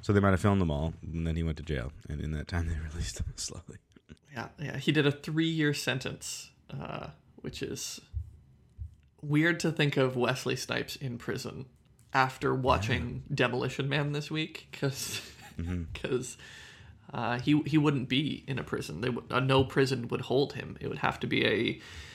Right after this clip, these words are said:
Speaker 2: he would have to be frozen in carbonite, man.
Speaker 1: Yeah.
Speaker 2: So, so I guess that's, that's the place to get into him. This, these, these action movies. That's a, that's a good enough place to start now.
Speaker 1: Sure, let's do it.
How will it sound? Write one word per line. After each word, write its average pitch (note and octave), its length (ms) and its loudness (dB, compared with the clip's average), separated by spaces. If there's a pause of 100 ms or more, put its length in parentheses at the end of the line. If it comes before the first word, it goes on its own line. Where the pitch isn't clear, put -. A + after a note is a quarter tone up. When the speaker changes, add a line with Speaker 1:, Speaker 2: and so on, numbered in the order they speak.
(260)
Speaker 2:
he - 260 -2
would C3+ 100 6
have C3 100 2
to - 60 -16
be B2+ 100 2
frozen B2 360 2
in C3 120 2
carbonite, - 500 0
man. C3+ 220 -4 (1000)
Speaker 1:
Yeah. E2+ 280 -2 (640)
Speaker 2:
So, - 420 8
so - 240 6
I G3 80 12
guess A#3 420 6
that's, D3+ 440 4 (100)
that's C#3 320 4
the C#3 100 2
place C3 380 0
to - 140 -2
get A#2+ 200 0
into A#2 280 -4
him. - 340 -6 (160)
This, - 580 -4 (300)
these, C3 380 -2
these C#3 320 0
action C3 420 2
movies. G#2+ 460 0
That's C#3 200 -4
a, C3 280 0
that's - 160 -6
a C#3+ 40 0
good B2+ 200 -2
enough - 220 -8
place C#3+ 240 -6
to - 80 -4
start - 300 -4
now. C3+ 200 0 (880)
Speaker 1:
Sure, A#2 240 6
let's E2+ 220 0
do G2+ 140 0
it. - 80 -6